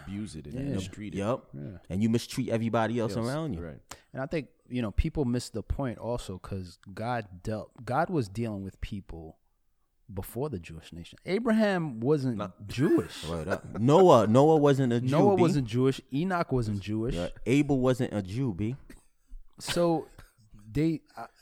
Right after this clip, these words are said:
Speaker 2: I don't know if it's, they don't understand the point of the Jewish nation.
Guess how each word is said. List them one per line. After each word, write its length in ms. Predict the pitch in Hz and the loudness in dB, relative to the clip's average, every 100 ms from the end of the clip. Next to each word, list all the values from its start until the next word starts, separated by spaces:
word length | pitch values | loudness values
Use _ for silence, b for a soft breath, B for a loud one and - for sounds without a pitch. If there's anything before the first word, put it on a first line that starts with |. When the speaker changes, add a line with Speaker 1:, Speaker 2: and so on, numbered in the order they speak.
| - B B B - | -12 B B B -8
Speaker 2:
I 100 | 127 | -4
don't 120 | 165 | -2
know 80 | 156 | -2
if 160 | 139 | -4
it's, 240 | 123 107 - | -6 -6 -10
they 200 | 110 123 | -6 -4
don't 160 | 127 | -4
understand 680 | 123 120 104 - 117 110 92 | -4 -6 -6 -10 -8 -6 -6
the 80 | 90 | -8
point 440 | - - - 98 | -8 -8 -6 -8
of 140 | 98 90 | -10 -12
the 80 | |
Jewish 400 | 82 82 80 - | -14 -14 -18 -18
nation. 340 | - 95 - | -20 -20 -20